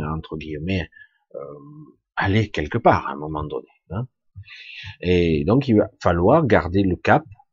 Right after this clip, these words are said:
et non pas garder la peur. Parce que c'est quoi, le, quelque ch-, cette chose, ce poids qui vous tire vers le bas, c'est le narratif de la peur, et surtout de, d'être conforme, d'être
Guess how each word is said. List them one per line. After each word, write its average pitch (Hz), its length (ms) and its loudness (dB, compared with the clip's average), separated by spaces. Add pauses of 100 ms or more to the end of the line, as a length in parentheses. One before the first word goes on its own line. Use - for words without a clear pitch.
(140)
et 98 80 -2
non 95 200 2
pas 139 240 0 (420)
garder 90 420 0
la 104 120 2
peur. 95 500 -2 (560)
Parce - 180 -14
que 78 120 -12
c'est 76 380 -14
quoi, 82 340 -2
le, 65 240 -10 (460)
quelque 82 240 -6
ch-, - 200 -8
cette - 340 -2
chose, 92 480 2 (160)
ce - 180 -6
poids 98 380 8
qui - 160 -10
vous 85 120 -6
tire 80 220 -4
vers 78 160 -4
le 76 100 -4
bas, 76 220 -4 (480)
c'est - 260 2
le 95 100 4
narratif 78 440 -4
de 80 80 -6
la 69 140 -6
peur, 127 380 2
et 123 80 2
surtout - 560 -2 (720)
de, 87 640 4 (840)
d'être 104 360 -2
conforme, 107 840 2 (1000)
d'être 101 380 -2